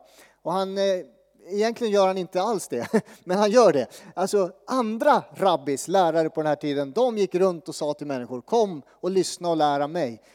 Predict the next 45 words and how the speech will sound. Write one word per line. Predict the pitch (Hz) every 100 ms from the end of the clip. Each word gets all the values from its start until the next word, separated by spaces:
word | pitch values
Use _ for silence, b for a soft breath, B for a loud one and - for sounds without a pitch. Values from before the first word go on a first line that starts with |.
| b
Jesus, | 170 190 165 233 -
han | 202
gick | 254 -
ju | 185
bara | 160 147
runt | 202 135 110 - b _
och | 139
så | 202
sökte | 190 220 185 -
människor | 185 170 156 175
upp | 160 -
honom. | 208 175 226 123 - b b b _ _
Och | 151
då, | 214 208 113 165
när | 165
de | 170
sökte | - 170 170
upp | 165
honom | 190 165 185
och | 190
frågade, | 175 143 131
då | 139
sa | 160 143
han: | 120
"Följ | 123 127 117
mig." | 117 104 b b b b
Han | 151
hade | 185 180
inte | 202 190 196
så | - 247
stort | - 175 151
behov | 156 151 147
egentligen | 165 220 160
att | 147
kalla, | 147 127 127
utan | 160 190
de | 214
som | 202
kom | - 240
till | - 294 247
honom | 156 123 117
sa | - 170 131
han: | 107 - b b
"Följ | - 185 180 156
mig." | 156 120 107